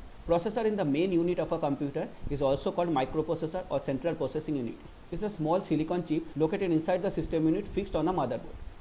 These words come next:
It processes all the input data to generate output. So processor has three main components: arithmetic logic unit, that is A L U, control unit C U, and memory unit M U. So what is arithmetic logic unit, A L U? This is the main component of C P U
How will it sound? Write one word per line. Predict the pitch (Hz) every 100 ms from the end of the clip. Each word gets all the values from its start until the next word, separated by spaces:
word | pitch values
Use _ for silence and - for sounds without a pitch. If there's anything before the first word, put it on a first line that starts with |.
| - - - -
It | 247 247
processes | 185 170 196 226 226
all | 160 196
the | 196
input | 170 185 180
data | 226 202 208
to | 165
generate | 143 139 226 143
output. | 113 - - - -
So | - -
processor | 175 175 233 240
has | 226
three | - 247
main | 196 165
components: | 170 139 - - - - - - -
arithmetic | 147 160 190 196
logic | 151 139 139 160
unit, | 156 175 - 143
that | 131
is | 135 -
A | 139
L | 143 156
U, | 214 - -
control | 147 156 180
unit | 175 170 180 180
C | - 165
U, | 214 - -
and | 170 165
memory | 147 160 160
unit | 156 202 320
M | 131 120
U. | - - - - - -
So | 180
what | 196
is | 285
arithmetic | - 151 170 202 233
logic | 156 143 156 160
unit, | 113 - - -
A | 165 147
L |
U? | 104 - - -
This | 196 202
is | 247
the | 220 156
main | 180 233
component | 190 175 185 180 170
of | 175
C | - 147
P |
U | -